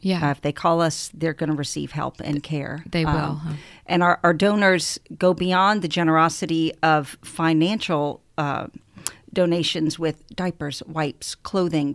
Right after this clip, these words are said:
Speaker 2: pack and
Speaker 1: Yeah.
Speaker 2: plays, car seats, you name it. Um, it, we're able to really help our, our moms get a head start.
Speaker 1: That's
Speaker 2: Um,
Speaker 1: beautiful.
Speaker 2: yeah. So.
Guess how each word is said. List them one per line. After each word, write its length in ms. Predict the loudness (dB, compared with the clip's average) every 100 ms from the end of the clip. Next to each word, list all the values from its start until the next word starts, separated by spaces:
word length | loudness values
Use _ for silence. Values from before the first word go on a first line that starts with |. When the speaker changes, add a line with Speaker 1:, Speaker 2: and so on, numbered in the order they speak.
| -4
Speaker 2:
pack 180 | -6 -4
and 80 | -4
Speaker 1:
Yeah. 40 |
Speaker 2:
plays, 380 | -4 -6 -6 -10
car 200 | -6 -4
seats, 380 | -4 -4 -6 -8 -14 -8
you 200 | -2 0
name 280 | 2 4 2
it. 340 | 0 -8 -12 _ -20 -20 -20 -16 -2
Um, 580 | 4 4 4 2 0 -8 _ -14
it, 120 | -12 -12 -10
we're 240 | 2 4 4
able 200 | 2 0
to 120 | -2
really 260 | 0 0 2
help 220 | 0 0
our, 180 | -2 -2
our 200 | -2 -2
moms 400 | 0 0 2 0
get 160 | -2 -2
a 60 |
head 220 | 0 -2 -6
start. 420 | -4 -2 -2 -6 -12
Speaker 1:
That's 160 | -8
Speaker 2:
Um, 100 | -6 -4
Speaker 1:
beautiful. 320 | -6 -10 -10 -10
Speaker 2:
yeah. 200 | -10 -12 _ _ -20
So. 140 | -20